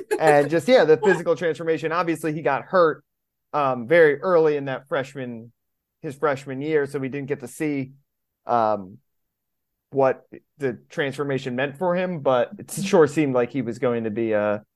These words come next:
Speaker 2: a factor for that team as a, as a freshman. And then obviously the next year he's, uh,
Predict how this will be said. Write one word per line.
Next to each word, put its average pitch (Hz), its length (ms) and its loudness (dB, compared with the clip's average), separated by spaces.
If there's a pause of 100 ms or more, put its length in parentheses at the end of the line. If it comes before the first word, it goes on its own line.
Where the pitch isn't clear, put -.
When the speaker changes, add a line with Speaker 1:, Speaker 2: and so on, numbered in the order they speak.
(400)
Speaker 2:
a - 60 -12
factor 117 520 2
for 110 140 -4
that 110 220 0
team 117 260 -6
as 101 100 -6
a, 107 140 0
as 104 120 0
a 107 40 -2
freshman. 113 380 0
And 110 80 -2
then 110 60 0
obviously 104 360 -2
the 107 80 -2
next 101 300 -4
year 107 200 2
he's, 101 320 -4
uh, 107 280 0